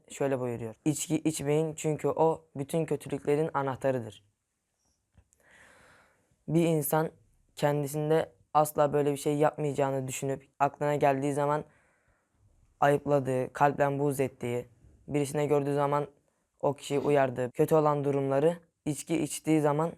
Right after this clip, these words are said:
aklını kaybedip, kendini kaybedip bu durumlara düşebiliyor. İçki insanın sadece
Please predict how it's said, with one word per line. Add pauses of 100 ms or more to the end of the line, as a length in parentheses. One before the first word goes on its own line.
(160)
aklını
kaybedip,
kendini
kaybedip (120)
bu
durumlara
düşebiliyor.
İçki
insanın (100)
sadece